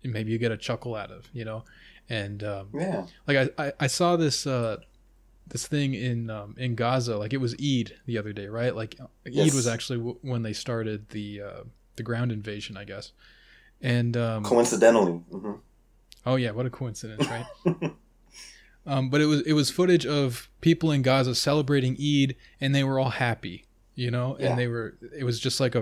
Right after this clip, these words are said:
Speaker 1: a real celebration.
Speaker 2: Yeah.
Speaker 1: They were, like, sharing their cookies that they made and giving presents to the kids, and everyone was, like, laughing and smiling and,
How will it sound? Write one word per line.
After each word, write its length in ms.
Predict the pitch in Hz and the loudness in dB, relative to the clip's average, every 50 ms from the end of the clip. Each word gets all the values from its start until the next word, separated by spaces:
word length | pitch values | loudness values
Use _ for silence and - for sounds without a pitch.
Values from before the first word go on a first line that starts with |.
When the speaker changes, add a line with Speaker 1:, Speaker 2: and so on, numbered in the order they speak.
| 110 117 | -2 -2
Speaker 1:
a 120 | - 127 | -2 -2
real 340 | 123 117 123 135 143 143 139 | 0 2 2 4 4 2 2
celebration. 720 | 135 - - 135 131 127 120 120 113 107 113 - - 131 | 0 -2 -2 -2 -2 -2 0 0 0 0 0 -2 0 0
Speaker 2:
Yeah. 200 | 117 113 117 117 - - | 0 0 0 -4 -8 -12
Speaker 1:
They 220 | 165 131 113 104 107 | -12 -8 -8 -8 -8
were, 120 | 107 107 | -8 -10
like, 280 | 104 104 104 - _ _ _ _ - - - - - _ - | -10 -10 -10 -12 _ _ _ _ -20 -20 -20 -20 -20 _ -12
sharing 600 | - - - 113 110 113 110 107 110 107 104 - _ _ _ - | -6 -2 0 0 0 0 -4 -6 -8 -10 -12 -14 _ _ _ -10
their 200 | - 120 107 98 | -6 -6 -6 -4
cookies 420 | - - 156 139 - 151 147 127 | 2 2 2 4 4 2 2 2
that 140 | 135 127 - | 0 -2 -2
they 120 | 143 135 | -2 -2
made 520 | 131 131 135 131 131 135 135 135 131 131 123 | 0 0 0 2 2 2 2 2 2 0 0
and 260 | 123 117 110 107 104 | -2 -4 -8 -8 -4
giving 320 | 123 120 110 113 110 107 - - | -4 -4 -4 -4 -8 -10 -10 -6
presents 380 | - 123 113 107 113 113 - - | -4 -2 -2 -2 -4 -6 -6 -6
to 80 | 123 | -6
the 100 | 107 101 | -8 -8
kids, 460 | - - 135 139 139 139 139 135 123 | -4 0 2 2 4 4 2 0 0
and 80 | 123 117 | -2 -4
everyone 260 | 113 110 113 110 107 | -4 -4 -6 -8 -8
was, 160 | 107 101 92 | -10 -10 -8
like, 180 | 110 107 104 - | -8 -10 -8 -6
laughing 440 | 123 123 123 131 123 - 123 120 110 | -4 -2 -2 -2 -2 -4 -6 -6 -6
and 120 | 104 101 | -6 -6
smiling 540 | - - 131 123 120 123 123 123 123 123 123 | -6 -4 -2 0 0 0 0 0 -2 -2 -4
and, 240 | 127 120 127 123 | -4 -6 -6 -8